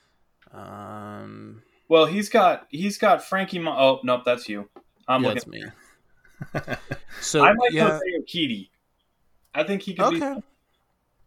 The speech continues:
Speaker 1: Sure. I, well,
Speaker 2: I
Speaker 1: so
Speaker 2: think he's got a higher ceiling than anyone else.
Speaker 1: if he starts, we don't know if he's starting, but
Speaker 2: Oh, that's fair.
Speaker 1: I, I still like, yeah, I like Leland's far more. I love Nick Anderson.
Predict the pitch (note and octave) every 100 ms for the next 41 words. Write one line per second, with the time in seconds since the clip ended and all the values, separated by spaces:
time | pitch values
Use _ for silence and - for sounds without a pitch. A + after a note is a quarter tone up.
0 | _ _ - - - D3 - _ _ _
1 | _ _ - C#3+ F3 - - D3+ G3 G#3
2 | G#3 - _ _ - C3+ F#3 F3+ - -
3 | - A2+ A#2+ A#2 A2+ B2+ A#2 A2 G#2 G#2
4 | G#2 G2+ G2 F#2+ F#2+ - - _ - -
5 | _ - F3 G#3+ G#3 D3 B2 - - F#2+
6 | - - - C3 D#3+ C#3+ C#3 B2+ B2 G#2
7 | - B2 G#2+ F#2+ F#2 - G#2 G#2 G#2 -
8 | A2 G2+ G2+ - - F2+ - _ _ _
9 | _ - C3+ E3+ F3 - _ _ _ A2+
10 | A#2+ G#2+ - D3 C3+ C3+ B2+ - D3+ C3+
11 | C3 A#2+ B2 B2+ B2 A#2 A2+ G#2 B2 A#2
12 | A2+ G#2+ A2 A#2 A#2 C3+ B2 A#2+ A2 A2+
13 | A2 G#2+ - A#2 A2+